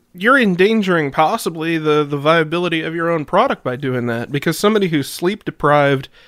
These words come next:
and has been working twenty-hour days, like, y-,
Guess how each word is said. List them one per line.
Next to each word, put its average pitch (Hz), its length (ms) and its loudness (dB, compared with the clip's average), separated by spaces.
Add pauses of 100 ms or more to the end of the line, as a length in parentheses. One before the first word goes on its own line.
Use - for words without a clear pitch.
(460)
and 143 480 0
has 147 220 -2
been 139 220 -4
working 143 540 -2 (1120)
twenty-hour 151 480 4
days, 160 520 2 (600)
like, 143 500 2
y-, 156 140 -16